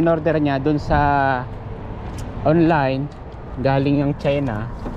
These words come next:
Eh, gusto niyang ibalik, pero hindi niya maibalik kasi nilagyan nila ng X na pintura. So, I don't know kung paano gagawin,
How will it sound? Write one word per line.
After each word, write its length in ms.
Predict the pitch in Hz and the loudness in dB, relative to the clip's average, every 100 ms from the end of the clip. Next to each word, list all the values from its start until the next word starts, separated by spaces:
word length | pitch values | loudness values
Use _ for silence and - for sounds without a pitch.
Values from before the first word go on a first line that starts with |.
| - - - - - | -8 -4 -4 -4 -2
Eh, 480 | 123 131 131 127 127 | 2 4 4 4 2
gusto 240 | 135 - | 0 2
niyang 160 | 151 160 | 2 2
ibalik, 480 | 160 156 147 131 123 - - - - | 0 0 2 0 -4 -10 -14 -14 -2
pero 240 | 147 147 | 0 2
hindi 160 | 151 151 | 2 2
niya 80 | 156 | 2
maibalik 480 | 151 147 139 131 | 2 0 0 0
kasi 160 | 156 151 | -2 0
nilagyan 560 | 139 139 147 156 156 151 | 2 2 2 2 2 2
nila 240 | 143 139 | 2 0
ng 480 | 147 165 160 170 165 - - - - - - - | 0 0 2 0 0 -4 -10 -8 -8 -8 -6 0
X 160 | 180 - - - - - - - - - - - - - | 0 0 -6 -6 -6 -6 -6 -8 -8 -8 -6 -6 -4 -4
na 80 | |
pintura. 680 | 131 147 139 143 139 151 139 - - - - - - - - - | -2 0 0 0 0 0 -2 -6 -12 -10 -2 0 0 -2 -8 -10
So, 520 | - 151 156 160 165 165 151 - - - - - - - - - - - - - - | -2 2 2 4 2 0 -2 -6 -6 -4 -4 -4 -4 -4 -2 2 2 2 -6 -8 -10
I 80 | 113 | -6
don't 140 | 143 | -4
know 160 | 147 139 131 | -2 -4 -4
kung 160 | 135 131 131 131 131 139 | -8 -8 -6 -6 -6 -4
paano 240 | 131 131 127 | -2 0 2
gagawin, 540 | 127 127 127 110 110 | 0 0 0 -2 -4